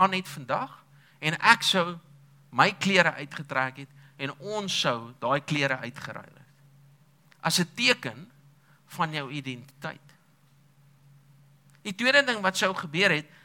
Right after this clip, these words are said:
in daai element rondom dit is dat ons sou ons gordels afgehaal het. Nou, in die Bybelse tyd was 'n gordel verskriklik belangrik, want dit was ook die plek waar jy al jou wapens gedra het. So, as iemand teen my sou optrek,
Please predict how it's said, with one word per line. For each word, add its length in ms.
in 320
daai 420
element 520
rondom 320
dit 220
is 260
dat 160
ons 320
sou 360
ons 220
gordels 840
afgehaal 500
het. 200
Nou, 120
in 60
die 180
Bybelse 460
tyd 240
was 180
'n 60
gordel 440
verskriklik 560
belangrik, 460
want 140
dit 140
was 220
ook 160
die 160
plek 280
waar 160
jy 180
al 140
jou 220
wapens 500
gedra 240
het. 220
So, 140
as 160
iemand 340
teen 180
my 140
sou 220
optrek, 580